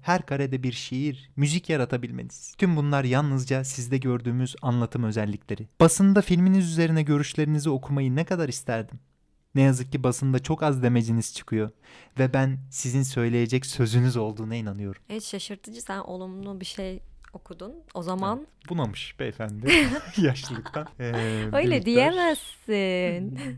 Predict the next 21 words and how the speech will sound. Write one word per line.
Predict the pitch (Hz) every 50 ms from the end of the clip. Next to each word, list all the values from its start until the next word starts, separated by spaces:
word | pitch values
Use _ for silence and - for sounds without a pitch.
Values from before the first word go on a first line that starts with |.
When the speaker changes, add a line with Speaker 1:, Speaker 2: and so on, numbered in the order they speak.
| 120
Speaker 1:
derim. | 131 135 123 113 107 113
<laughs> | - - - 233 - - - 240 - - - - - - - - - -
Speaker 2:
O | - - 240
zaman | 226 254 262 277 294 302 294 311 339 - -
ben | - 254 233 196 226 226 233 240 254 262 247
de | 240 240 240 254 277 277 - - - - - _ - - - - -
bir | 208 202 202 220 226 220 208 196 - - -
değişiklik | 208 220 226 226 - - - - - 254 - - -
yapıp | 196 190 208 269 294 - - -
olumsuz | 220 208 214 214 214 208 - - 233 208 175 165 151
bir | 165 156 160 - - - - - - -
görüş | 156 165 156 156 - - - - - - - _ -
okuyayım. | 165 - - - 151 156 139 - - _ _ _ - - -
Speaker 1:
Oku | 160 135 - 165
bakalım. | 151 131 - 110 101 - - _ _ _ _ _ _ _ _ - 208 220 240 254 254
Speaker 2:
Leningrad'dan | 262 262 254 247 202 226 202 208 202 - _ - - 240 254 277 302 302 302 285 - -
yazan | 233 220 208 202 233 240 262 285 294 277 254 226
yine | 247 254 269 262 226
bir | 269 269 302 -
kadın | - 269 220 247 269 277
seyirci. | - - - 262 240 240 240 233 220 220 - 233 254 226